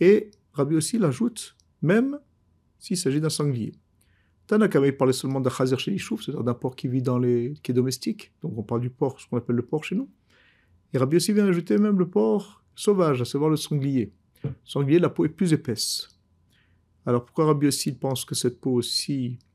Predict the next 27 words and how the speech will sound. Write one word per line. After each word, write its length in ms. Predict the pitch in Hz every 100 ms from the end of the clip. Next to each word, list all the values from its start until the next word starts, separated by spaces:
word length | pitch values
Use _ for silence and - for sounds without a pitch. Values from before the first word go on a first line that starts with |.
| -
elle 140 | 127
a 40 | 110
le 60 |
statut 340 | 110 120 - -
comme 220 | - 127
la 60 | -
chair 520 | - 180 214 220 - _
d'une 320 | 170 160 131
charonne 400 | 127 127 143 185
de, 100 | 185
de, 380 | 151 135 131 131
de 60 | 127
sanglier ? 680 | 123 143 139 139 196 254 254 _ _ _ - - - - -
C'est 280 | - - 185
parce 420 | 185 202 196 -
qu'il 680 | - 220 240 247 247 233 214
y 60 | 196
a 80 | 208
des 120 | 196
personnes 440 | 151 - 196 208
qui 160 | - 185
la 140 | 165
font 180 | - 139
cuire 400 | - 160 180 180
et 100 | 156
qui 300 | - 147 151
donc 540 | 147 147 156 160 -